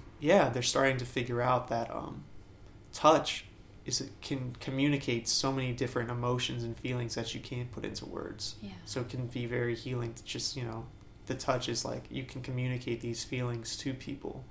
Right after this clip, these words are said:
Speaker 2: Mm-hmm.
Speaker 1: in ways that you can't express perfectly in any other medium.
Speaker 2: Yeah.
Speaker 1: And that's what art really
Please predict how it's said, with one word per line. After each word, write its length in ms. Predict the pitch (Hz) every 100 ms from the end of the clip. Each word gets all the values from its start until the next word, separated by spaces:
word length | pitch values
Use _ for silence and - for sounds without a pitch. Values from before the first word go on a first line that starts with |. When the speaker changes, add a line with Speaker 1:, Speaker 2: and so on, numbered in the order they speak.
| - 208
Speaker 2:
Mm-hmm. 360 | 185 196 196
Speaker 1:
in 160 | 123 120
ways 260 | 120 117 117
that 200 | 113 123
you 60 |
can't 360 | - 131 123 123 -
express 680 | - - - 117 117 - - - -
perfectly 480 | 127 123 - 120 117
in 80 |
any 240 | 113 113 110
other 200 | 113 113
medium. 400 | 120 101 - - 123 - -
Speaker 2:
Yeah. 140 | - -
Speaker 1:
And 80 | 131
that's 160 | 143
what 180 | 139 -
art 240 | 123 123 131
really 460 | 123 120 117 117